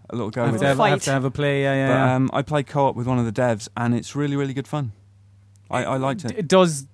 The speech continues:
Speaker 2: does the controller make that much of a difference to you?
Speaker 1: Uh, yeah, 'cause you're sort of obviously physically holding it in your hands, and it's, you know, rendered in game, so you look at your gun and you're holding your gun, and
Speaker 2: Yeah.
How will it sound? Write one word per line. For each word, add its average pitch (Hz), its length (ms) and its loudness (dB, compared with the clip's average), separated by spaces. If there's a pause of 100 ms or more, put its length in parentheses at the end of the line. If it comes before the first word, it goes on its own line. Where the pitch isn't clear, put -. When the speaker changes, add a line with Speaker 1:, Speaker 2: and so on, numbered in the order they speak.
(260)
Speaker 2:
does 170 240 2
the 170 540 2
controller 175 680 4
make 165 380 4
that 170 140 2
much 160 160 4
of 170 80 -4
a - 20 -2
difference 156 440 0 (140)
to 165 120 -2
you? 120 320 2 (160)
Speaker 1:
Uh, 196 360 4
yeah, 170 420 -2
'cause 147 280 -6
you're 165 60 -6
sort 175 280 -4
of 147 120 -6
obviously 151 440 -2
physically 135 520 -6
holding 127 300 0
it 123 60 0
in 87 80 -2
your 113 120 0
hands, 117 320 0
and 120 80 0
it's, - 280 -8 (200)
you 123 100 -6
know, 110 120 -4
rendered 117 360 -2
in 113 140 -2
game, 117 280 -2
so - 140 -8
you 117 120 -4
look 120 200 -6
at 127 80 -8
your 120 80 -10
gun 127 240 -2
and 120 140 0
you're 113 100 -2
holding 127 300 -2
your 123 100 -2
gun, 127 300 -2
and - 80 2
Speaker 2:
Yeah. 135 200 2